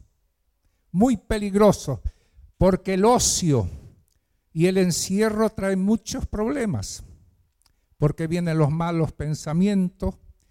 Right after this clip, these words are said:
la inmoralidad, porque uno no sabe en la computadora qué entra la persona.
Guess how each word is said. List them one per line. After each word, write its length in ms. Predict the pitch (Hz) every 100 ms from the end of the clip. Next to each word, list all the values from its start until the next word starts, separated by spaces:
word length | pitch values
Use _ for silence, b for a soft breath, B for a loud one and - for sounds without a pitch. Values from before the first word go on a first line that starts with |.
| _ _
la 340 | 147 151 160 156
inmoralidad, 1000 | 151 147 151 139 143 139 151 202 214 -
porque 240 | 151 170
uno 240 | 185 175
no 100 | 156
sabe 380 | 143 - 392 196
en 80 | 160
la 80 | 147
computadora 760 | 175 156 160 - 160 170 156
qué 320 | - 175 175
entra 480 | 175 131 - 120 95 _
la 140 | 143
persona. 580 | - 127 - 139 113 98